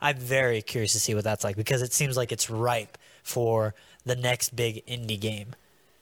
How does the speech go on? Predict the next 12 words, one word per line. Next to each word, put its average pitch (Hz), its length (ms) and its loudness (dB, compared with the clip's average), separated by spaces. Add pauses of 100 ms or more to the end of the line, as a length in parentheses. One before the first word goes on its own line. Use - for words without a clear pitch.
(360)
Like, 151 240 0 (320)
I 160 120 6
could 190 180 0
see 190 160 2
a 160 100 8
world 135 320 4
where 127 140 2
Undertale 127 640 0
two 107 400 0 (460)
copies 113 480 -2
this 107 160 0
style. - 460 -4